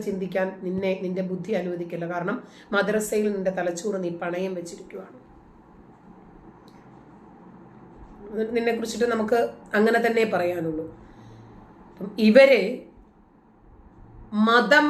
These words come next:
ഭയങ്കരമായിട്ട് എന്തോ സംഭവമാണ് എന്ന് പറയുമ്പോഴാണ്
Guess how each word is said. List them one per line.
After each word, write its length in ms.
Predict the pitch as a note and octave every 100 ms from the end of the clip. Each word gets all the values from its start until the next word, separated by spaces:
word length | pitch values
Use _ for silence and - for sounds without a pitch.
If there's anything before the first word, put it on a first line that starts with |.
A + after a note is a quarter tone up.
| D4 - - F#3+
ഭയങ്കരമായിട്ട് 1000 | G3+ A3 B3+ D4+ D4 D4 D4 D4 D4 B3+
എന്തോ 180 | A3+ B3+ B3+
സംഭവമാണ് 800 | G#3+ G3+ G3+ A3 B3 A3+ G3+ G#3+ A3 G#3+
എന്ന് 140 | G#3 -
പറയുമ്പോഴാണ് 840 | F#3+ F3 F#3+ G3 G3+ G#3 F#3+ E3+